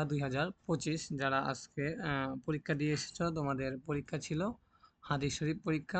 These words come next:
দুই হাজার পঁচিশ সালে। দেখো এখানে হাদিস শরীফ লেখা আছে, চল্লিশটার মধ্যে চল্লিশটা এমসিকিউ এর সমাধান এখানে তোমরা, আহ, দেখো ধারাবাহিকভাবে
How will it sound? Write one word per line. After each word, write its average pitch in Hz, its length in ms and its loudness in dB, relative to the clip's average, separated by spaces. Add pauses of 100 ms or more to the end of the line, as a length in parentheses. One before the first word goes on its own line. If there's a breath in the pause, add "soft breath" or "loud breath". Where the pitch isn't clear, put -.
দুই 147 140 2
হাজার 139 220 0
পঁচিশ 143 280 -2
সালে। 151 200 0
দেখো 139 240 0
এখানে 135 220 0
হাদিস 135 280 -2
শরীফ 151 240 0
লেখা 135 300 0
আছে, 143 200 2 (100)
চল্লিশটার 147 480 0
মধ্যে 143 280 0
চল্লিশটা 147 400 0
এমসিকিউ 139 380 0
এর 147 120 0
সমাধান 143 420 4
এখানে 151 340 -2
তোমরা, 143 280 -2 (260)
আহ, 131 260 0
দেখো 127 300 -2
ধারাবাহিকভাবে 135 680 2